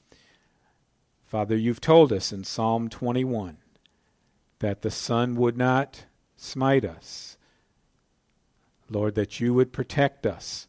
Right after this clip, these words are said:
in all areas. I challenge everyone in this building today, including myself, to reach out in faith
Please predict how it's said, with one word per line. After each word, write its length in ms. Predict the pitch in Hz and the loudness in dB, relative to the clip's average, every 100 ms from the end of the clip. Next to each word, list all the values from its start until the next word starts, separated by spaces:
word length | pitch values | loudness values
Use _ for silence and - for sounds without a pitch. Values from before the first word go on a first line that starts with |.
| _ | _
in 300 | 113 101 95 _ | -10 -10 -10 _
all 380 | - 110 117 117 | 0 4 4 2
areas. 720 | - 110 92 80 78 - - _ _ _ _ _ _ _ _ _ _ _ _ | 0 0 -2 -8 -18 -20 -20 _ _ _ _ _ _ _ _ _ _ _ _
I 240 | 113 131 139 | -2 2 2
challenge 840 | - 139 131 131 131 127 117 - _ _ _ _ _ _ _ _ _ _ _ _ _ | 0 -2 0 0 -2 -4 -8 -14 _ _ _ _ _ _ _ _ _ _ _ _ _
everyone 560 | 135 156 165 156 151 156 | 0 4 4 4 2 2
in 140 | 143 | 0
this 200 | 143 139 | 2 0
building 400 | 135 135 139 143 | 2 4 4 0
today, 380 | 143 147 147 143 | -2 2 4 4
including 520 | 139 - 156 151 165 | 2 -2 0 2 0
myself, 840 | 147 156 151 107 78 - _ - _ _ _ _ _ _ _ _ _ _ _ _ _ _ _ _ _ _ _ _ _ _ _ - | -2 -2 -4 -8 -10 -12 _ -20 _ _ _ _ _ _ _ _ _ _ _ _ _ _ _ _ _ _ _ _ _ _ _ -10
to 120 | 113 | -8
reach 380 | 98 127 131 127 | -2 -2 -2 -2
out 260 | 117 117 | -2 0
in 200 | 113 123 | -2 -4
faith 560 | 135 120 92 82 - - | -6 -6 -6 -6 -16 -20